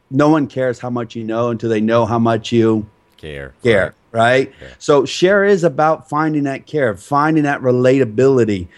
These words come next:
Speaker 1: opening up, just getting to know the person. You know, what have you done for a living? How long you been doing it?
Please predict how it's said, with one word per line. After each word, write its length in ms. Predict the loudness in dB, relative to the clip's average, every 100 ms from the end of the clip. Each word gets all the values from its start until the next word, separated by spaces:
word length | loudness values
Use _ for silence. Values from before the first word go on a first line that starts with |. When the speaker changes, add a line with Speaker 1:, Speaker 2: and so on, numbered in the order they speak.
| -14 0
Speaker 1:
opening 400 | 0 2 0 2
up, 200 | 0 -2
just 220 | -8 -6
getting 140 | -4 -2
to 80 |
know 200 | 0 0
the 100 | 0
person. 460 | 0 0 0 -2 0
You 80 | 0
know, 80 | 0
what 140 | 0
have 100 | 0
you 80 | -2
done 320 | 2 2 2
for 240 | 0 0
a 40 | 2
living? 520 | 2 2 2 2 0
How 200 | -2 -2
long 180 | -2 -2
you 60 |
been 180 | 0 2
doing 400 | 4 6 6 4
it? 340 | 4 4 2